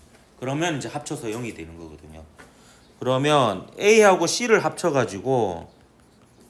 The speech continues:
제일 법칙을 한번 써보도록 하겠습니다. 제일 법칙. 왜냐하면 지금 문제에서 물어보는 게 A와 C의 내부 에너지 증가량 합이잖아요.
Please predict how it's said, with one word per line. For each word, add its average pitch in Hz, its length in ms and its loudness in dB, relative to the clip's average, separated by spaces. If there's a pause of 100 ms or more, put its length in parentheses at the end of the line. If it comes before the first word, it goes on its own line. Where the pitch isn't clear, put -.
제일 151 400 0
법칙을 180 460 0
한번 95 240 -8
써보도록 104 460 -8
하겠습니다. - 540 -16
제일 92 320 -12
법칙. 92 680 -14 (2000)
왜냐하면 170 500 2
지금 151 200 -4
문제에서 151 420 2
물어보는 170 520 0
게 143 260 -2
A와 185 340 2
C의 196 380 -2
내부 113 240 -2
에너지 131 380 -4
증가량 131 420 -8
합이잖아요. 90 480 -14